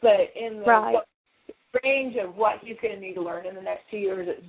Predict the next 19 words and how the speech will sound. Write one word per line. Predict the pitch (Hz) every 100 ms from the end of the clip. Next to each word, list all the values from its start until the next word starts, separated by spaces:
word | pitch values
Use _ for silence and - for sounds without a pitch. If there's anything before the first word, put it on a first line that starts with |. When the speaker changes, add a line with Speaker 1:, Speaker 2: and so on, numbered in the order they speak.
| -
Speaker 1:
he | 185 220 -
still | 190 170
has | 156 151
a |
lot | 156 151 151 -
to | 147
do. | 147 151 156 - _ _ _ _ _ _ _ _ _ _ _ _ - - -
So. | - 170
Speaker 2:
He | 339 -
does, | 233 208 202 202
but, | - 240
you | 269 254
know, | 226 220 220 -
I | 240 262 269
think | 277 262 240 -
I | 226
love, | 214 226 226 233 240 -
though, | 214 208 196 190 202 _ -
how, | - 214 208 226 247